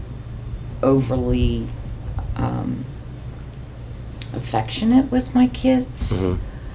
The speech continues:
Speaker 1: I just maintained, I made sure that they were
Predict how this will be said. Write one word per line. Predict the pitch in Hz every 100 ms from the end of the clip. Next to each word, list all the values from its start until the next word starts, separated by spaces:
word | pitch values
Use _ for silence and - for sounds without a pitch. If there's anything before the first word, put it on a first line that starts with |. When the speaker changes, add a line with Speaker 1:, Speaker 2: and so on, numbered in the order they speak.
| - - -
Speaker 1:
I | 156
just | - 156 147 139 - - - - - - - - -
maintained, | 156 151 147 139 - 143 135 135
I | 135
made | 139 135 135
sure | - - 135 64 131
that | - 65 65 69
they | 67
were | - 67 131